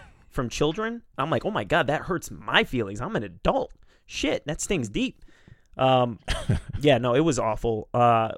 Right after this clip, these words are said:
Speaker 1: we could go on for days. We, we wanna save some of these stories 'cause they will come up in different episodes. But, like, there's a
Speaker 2: Always.
Speaker 1: really good story
Speaker 2: Always.
Speaker 1: about Randy and pay-per-view and his aunt's house.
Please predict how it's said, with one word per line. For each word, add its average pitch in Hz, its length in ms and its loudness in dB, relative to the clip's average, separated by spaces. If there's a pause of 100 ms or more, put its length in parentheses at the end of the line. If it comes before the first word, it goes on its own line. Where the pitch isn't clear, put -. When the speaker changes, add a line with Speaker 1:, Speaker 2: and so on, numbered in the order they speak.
Speaker 1:
we 180 160 -4
could 160 160 2
go 127 160 2
on 110 140 -2
for 117 120 -8
days. 107 320 -4
We, 151 160 -6
we 185 140 -2
wanna 190 240 2
save 131 500 0
some 127 180 -4
of 127 60 -2
these 127 160 -2
stories 120 380 0
'cause 127 140 -4
they 156 120 2
will 151 180 2
come 120 200 -6
up 104 180 -4
in 104 80 -6
different 101 300 -8
episodes. 101 500 -6
But, 104 320 -6 (480)
like, 120 240 6
there's 156 220 6
a - 20 6
Speaker 2:
Always. 151 100 2
Speaker 1:
really 156 200 4
good 139 120 4
story 131 340 4
Speaker 2:
Always. 123 40 4
Speaker 1:
about 113 300 0
Randy 113 340 -6
and 107 100 -8
pay-per-view 113 720 -4
and 104 100 -10
his 107 200 -10
aunt's 104 260 -10
house. 101 480 -8